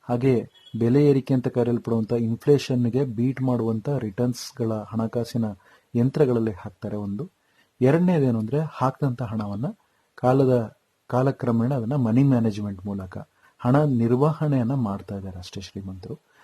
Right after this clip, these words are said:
ಆ ಹಣದ ನಿರ್ವಹಣೆಯಲ್ಲಿ ತೆರಿಗೆಯ ಒಂದು ನಿಯಂತ್ರಣ ಆಗಿರ್ಬೋದು, ಮತ್ತೆ ಹಣದ ಹರಿವನ್ನ ಸಹ ನಿಯಂತ್ರಿಸುವ ಒಂದು ಪ್ರಕ್ರಿಯೆಯಲ್ಲಿ ತೊಡಗಿಸ್ಕೊಂಡಿದ್ದಾರೆ ಅಷ್ಟೇ. ಒಂದು ಬಿಸಿನೆಸ್ ಮ್ಯಾನ್ ಆಗಿರ್ಲಿ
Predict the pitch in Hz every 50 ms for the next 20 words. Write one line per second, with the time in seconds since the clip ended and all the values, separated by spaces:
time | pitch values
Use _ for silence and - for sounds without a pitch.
0 | _ _ _ - 139 139 - - 120 127 160 165 180 156 139 131 127 131 139 151
1 | 127 143 147 139 131 120 107 107 135 151 131 107 95 - _ _ _ _ _ _
2 | _ - 127 123 135 135 151 147 147 139 139 131 123 117 117 113 113 113 110 107
3 | 104 104 110 117 123 123 120 - 120 117 113 110 107 104 110 110 101 107 104 101
4 | 123 - - _ _ _ _ _ _ _ _ _ 147 143 147 156 151 147 143 -
5 | - - 127 131 139 131 147 107 - - - - - 127 120 135 143 135 139 127
6 | 123 117 113 - 113 110 123 143 131 110 95 - _ _ _ _ _ - 123 127
7 | 139 143 143 135 131 120 113 - - 117 131 170 190 - 127 117 113 110 107 -
8 | - 110 101 - - 120 123 117 107 104 113 170 190 - 113 104 104 107 110 -
9 | - - 104 101 95 92 98 101 98 - - - 117 - _ _ _ _ _ _
10 | _ _ _ _ - 131 127 127 117 120 110 107 131 139 135 - - 139 135 131
11 | 127 120 120 123 - 127 131